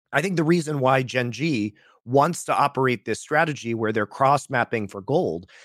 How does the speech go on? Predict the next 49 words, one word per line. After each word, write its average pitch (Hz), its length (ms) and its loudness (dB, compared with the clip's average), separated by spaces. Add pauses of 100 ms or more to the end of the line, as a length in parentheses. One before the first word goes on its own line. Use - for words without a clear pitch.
(160)
is 143 120 -10
because 165 240 0
they 175 140 -2
know 170 340 2
they 165 180 -2
need 156 240 -2
advantages 117 760 -2
in 117 100 -4
order 120 260 2
to 110 480 -2 (400)
fight 127 480 -4 (100)
T 127 160 -6
one. 139 440 -4 (680)
And 151 460 -2 (160)
yeah, 147 380 0
they 117 160 -2
fucked - 380 -2
up. 156 240 2
But 117 120 -2
the 135 80 -4
thing 214 160 -2
about 165 220 2
T 139 160 -8
one 147 240 0
that 131 80 0
we 127 100 -4
have 123 120 -4
to 117 80 -8
remember, 131 260 -2
what 123 260 0
makes 156 420 -2
them 147 240 -2
so 127 260 -2
great 120 380 0
right 95 260 -4
now 73 300 -10 (560)
is 147 160 -6
that 147 200 -2
they 139 260 -2
understand 165 760 2
the 143 60 -6
win 135 300 -2
conditions 117 500 -4
of 101 100 -8
these 101 160 -4
team 127 220 -8
fights 107 260 -4
so 107 120 -4
perfectly. 95 580 -8